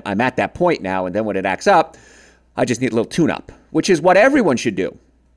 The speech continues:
For chiropractic care, for, uh, digestive issues, you need maintenance. You maintain your teeth, you maintain your eyes, you should maintain your digestive system and your spine as well. And that's why when people start with us, we put 'em on an intensive treatment plan, chiropractic-wise, and then we spread out their visits,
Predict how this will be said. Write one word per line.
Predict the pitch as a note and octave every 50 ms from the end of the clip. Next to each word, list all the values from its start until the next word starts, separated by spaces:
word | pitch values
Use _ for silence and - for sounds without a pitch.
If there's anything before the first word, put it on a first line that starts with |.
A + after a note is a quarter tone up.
| _ _ _
For | _ - -
chiropractic | - - A3+ B3 A#3 A3 G#3 G3+ G#3 F#3+ -
care, | - F3+ E3+ F3 F3 E3+
for, | E3+ D#3 B2
uh, | A#2 - C3 A#2 - C3
digestive | A2 C3+ C#3 F3 F#3 C#3 - C#3+ D#3
issues, | D3 - - D3+ C#3 - - - - - - _ -
you | - D#3 E3
need | E3+ F3+ F#3+ E3 B2+
maintenance. | C#3+ D3+ D3 C#3+ - F2 - - - - - _ _ _ _ _ _ _ _ _ _ _ _ -
You | - B2 B2
maintain | C#3+ D3+ C#3+ D#3+ F3+ G3 G3+
your | G3+
teeth, | - - D#3+ E3 D#3+ - A2+
you | G2+
maintain | A2 B2+ B2+ - D3+ E3 E3+
your | E3+ D#3
eyes, | C#3+ C#3+ C#3 C#3 C#3 C#3 C#3 C#3 - _ - - _ _ _
you | - A#2 A#2+
should | - - - D3+ A#2+
maintain | C3 C3 B2+ A#2 - - B2 A#2 A2+
your | A2+ A2
digestive | G2 G#2+ G#2+ F2+ A2+ A#2+ A2+ - G#2 -
system | - A2+ G2 - - F#2
and | F2+ F2+
your | F2+
spine | E2 - - - G2 F2+ E2+ D2+
as | D2+ -
well. | D3 F#3+ E3+ D2 - - _ _ - - - _ _ -
And | - G2+
that's | A2+ A#2 - -
why | B2 A#2 G#2+
when | G2+ F#2+
people | G2 B2+ - - G2+
start | - - - C#3 D3+ D#3+ -
with | B2+ - -
us, | G#2 G2+ -
we | A#2 G#2+
put | - - D3+
'em | C3+ B2+
on | A#2+ A#2 G#2+
an |
intensive | G2+ F#2+ - - F3 G3 G3+ - C#3+ -
treatment | - - A#3 - - G#2 F2
plan, | - - G2+ F#2+ F2+ F#2+
chiropractic-wise, | - A2+ G#2+ G2+ - - D#3 E3 - - A2 - G#2 F#2 F2 E2+ F#2 F#2 - _ _ _ - - _ - -
and | G#2 G#2+
then | C3+ C#3
we | C#3 C3
spread | - - - - - B2+ C3 C#3
out | C#3 C#3+ -
their | E3+ D#3
visits, | B2 B2+ G#2+ G2+ A2+ A2 A2 -